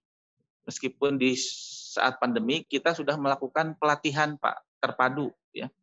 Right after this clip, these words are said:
Sudah melakukan, eh, diklat, ya,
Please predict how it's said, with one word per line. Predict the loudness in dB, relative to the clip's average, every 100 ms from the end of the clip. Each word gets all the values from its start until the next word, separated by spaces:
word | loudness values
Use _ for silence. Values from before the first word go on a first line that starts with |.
| _ _ -4
Sudah | 2 2
melakukan, | 4 2 2 -2 0 0 0 -4
eh, | 0 2 2 0 -2 -2
diklat, | 0 4 4 2 -4
ya, | -4 -4